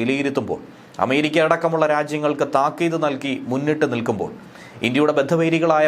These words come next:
പാകിസ്ഥാനുമായി ഉത്തര കൊറിയ നയതന്ത്ര ബന്ധമടക്കം സ്ഥാപിക്കുന്ന സാഹചര്യത്തിൽ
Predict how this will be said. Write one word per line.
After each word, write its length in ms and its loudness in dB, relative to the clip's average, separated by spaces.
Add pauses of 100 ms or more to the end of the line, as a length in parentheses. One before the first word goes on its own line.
പാകിസ്ഥാനുമായി 720 0
ഉത്തര 240 -2
കൊറിയ 240 2 (200)
നയതന്ത്ര 360 0
ബന്ധമടക്കം 580 -2 (120)
സ്ഥാപിക്കുന്ന 640 0 (120)
സാഹചര്യത്തിൽ 560 -2